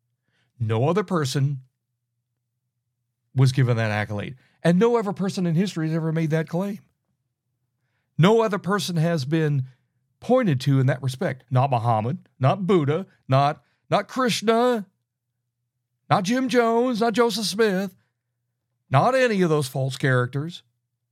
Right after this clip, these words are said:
was ever given this accolade,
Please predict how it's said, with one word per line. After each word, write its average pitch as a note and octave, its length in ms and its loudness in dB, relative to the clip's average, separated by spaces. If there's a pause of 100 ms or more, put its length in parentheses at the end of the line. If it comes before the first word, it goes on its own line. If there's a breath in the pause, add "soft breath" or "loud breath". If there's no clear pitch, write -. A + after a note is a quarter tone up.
(640)
was C#3+ 220 4
ever F3 200 2
given D#3+ 340 0
this D3+ 180 -2
accolade, A#2 600 -2